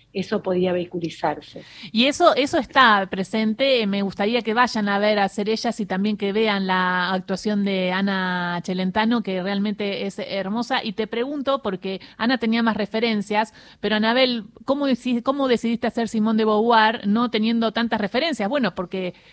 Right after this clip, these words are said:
Speaker 2: es, es francesa, porque tenés algunos cortes de cómo era en alguna que otra entrevista, pero no mucho más, ¿no? ¿Cómo, cómo hiciste la, la, el proceso creativo de hacer de Simone de Beauvoir?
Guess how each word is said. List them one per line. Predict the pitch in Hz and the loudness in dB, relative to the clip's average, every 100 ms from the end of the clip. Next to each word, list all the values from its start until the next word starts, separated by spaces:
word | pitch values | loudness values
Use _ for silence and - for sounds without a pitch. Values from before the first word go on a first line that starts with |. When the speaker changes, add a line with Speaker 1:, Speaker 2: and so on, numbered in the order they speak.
| - | -4
Speaker 2:
es, | 233 226 | -2 -2
es | - 220 | -2 -2
francesa, | - 220 214 254 254 285 | 0 0 2 2 2 2
porque | 220 190 190 | 0 -2 -2
tenés | 214 226 | -2 0
algunos | 214 202 240 233 196 | 0 0 2 2 0
cortes | - 240 240 202 | 0 -2 0 -2
de | 190 | 0
cómo | 220 214 208 | 0 2 2
era | 226 220 196 180 | 2 2 2 0
en | 196 185 | -2 -2
alguna | 185 185 220 262 233 196 180 | -2 0 2 2 2 2 -2
que | 220 | -6
otra | 226 202 | -2 -2
entrevista, | 180 247 330 311 | -2 -4 -2 -2
pero | 185 175 | 0 -2
no | 185 202 | 0 0
mucho | 202 196 | -2 -2
más, | 202 302 214 | 0 2 2
¿no? | 226 - | 0 -2
¿Cómo, | 330 339 262 | -4 -2 -2
cómo | 311 320 | -4 -6
hiciste | - 220 - 190 | -4 -4 -2 -2
la, | 180 175 175 | 0 0 -2
la, | 180 180 175 - | -2 -2 -2 -4
el | 185 | -4
proceso | 190 196 208 | -4 -4 -4
creativo | 190 185 202 202 190 | 0 -2 0 0 0
de | |
hacer | 175 - 190 | 0 -2 -2
de | 185 | -2
Simone | 196 185 | -2 -2
de | 185 | 0
Beauvoir? | 180 170 165 | 0 0 -2